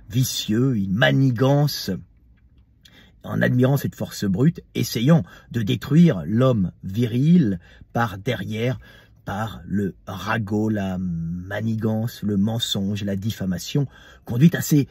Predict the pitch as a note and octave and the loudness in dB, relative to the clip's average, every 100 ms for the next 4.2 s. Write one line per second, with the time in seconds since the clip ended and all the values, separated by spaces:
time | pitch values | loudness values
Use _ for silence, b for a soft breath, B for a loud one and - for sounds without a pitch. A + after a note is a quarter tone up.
0 | _ - B2+ B2 B2+ D#3 C#3+ F#2+ - A2+ | _ -4 0 2 6 6 6 2 -2 -4
1 | - D#3 D#3+ A2 G#2 A2 B2 C#3+ G2+ b | -2 2 4 2 2 2 2 2 0 b
2 | b - G2+ G2 C#3+ - C#3+ - - C#3+ | b -12 -6 0 0 2 0 0 0 4
3 | C3+ F#2 E2+ F#2 - - - - F#2+ F2 | 6 4 -2 -10 -18 -20 -12 -6 -4 -2
4 | G#2 B2+ | -2 -4